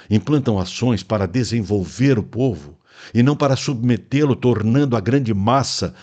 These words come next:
dependente para sobreviver.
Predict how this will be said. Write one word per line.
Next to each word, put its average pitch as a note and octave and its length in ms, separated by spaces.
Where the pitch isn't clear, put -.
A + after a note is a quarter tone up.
dependente G#2 1200
para G#2 220
sobreviver. G#2 960